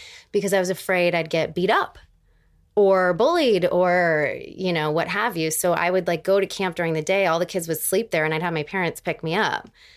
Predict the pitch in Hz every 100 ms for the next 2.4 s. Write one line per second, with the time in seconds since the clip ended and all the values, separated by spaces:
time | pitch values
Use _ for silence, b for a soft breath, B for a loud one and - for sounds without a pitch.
0 | B - - 180 214 180 131 - _ b
1 | b b _ 185 202 202 180 175 175 165
2 | 165 160 156 160